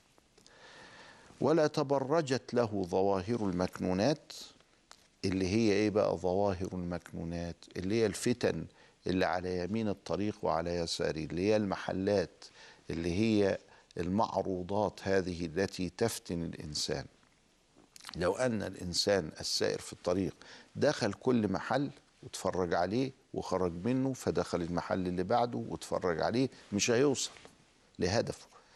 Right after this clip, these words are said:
ولذلك يقول: "ولا تبرجت له ظواهر المكنونات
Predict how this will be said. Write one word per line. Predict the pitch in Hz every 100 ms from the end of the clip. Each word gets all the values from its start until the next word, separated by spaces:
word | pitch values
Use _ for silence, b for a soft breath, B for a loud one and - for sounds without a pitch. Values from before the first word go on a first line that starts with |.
| B B B B B -
ولذلك | 107 123 120 127 110 -
يقول: | 92 85 - 110 120 107 B B B B -
"ولا | 101 139 120
تبرجت | - 85 87 87 104 95 80 -
له | 98 104 87
ظواهر | 92 92 101 90 92 78
المكنونات | 78 87 113 - 110 107 139 156 -